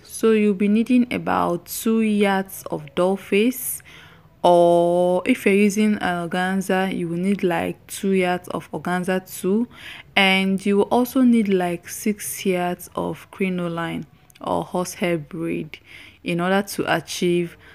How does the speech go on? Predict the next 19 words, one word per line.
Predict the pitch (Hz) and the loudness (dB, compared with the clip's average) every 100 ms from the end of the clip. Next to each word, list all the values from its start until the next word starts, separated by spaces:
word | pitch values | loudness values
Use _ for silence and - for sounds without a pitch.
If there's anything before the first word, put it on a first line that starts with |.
| - 175 | -16 -4
this | 175 160 | -2 -2
beautiful | 151 165 156 170 - 170 160 | 0 -2 0 -6 -4 -4 -4
sleeve. | 160 - - 180 165 165 160 - _ _ _ _ - | -4 -8 -10 -12 -8 -6 -8 -10 _ _ _ _ -14
So | - 214 | 0 0
guys, | 180 185 180 180 185 180 - _ _ _ - | 2 2 2 2 -2 -4 -12 _ _ _ -6
let's | 190 196 202 196 - - - | 0 2 2 -2 -12 -20 -6
get | 180 180 180 | -2 -2 -2
to | - 180 | -14 -10
work | 160 175 175 175 - - - | -4 -2 -2 -6 -10 -16 -10
and | 170 165 165 165 160 - | -8 -6 -8 -8 -10 -10
I'll | 175 165 | -8 -6
show | - - | -8 -2
you | 196 190 | 0 0
how | 175 175 170 165 - - - - | -2 -2 -4 -4 -8 -18 -20 -6
I | - - | -2 0
achieved | 151 - 175 170 - | -2 -4 -6 -6 -8
the | - | -12
particular | - - - - - 160 - 170 170 | -12 -10 -12 -12 -10 -6 -4 -6 -10
s-, | - - | -16 -18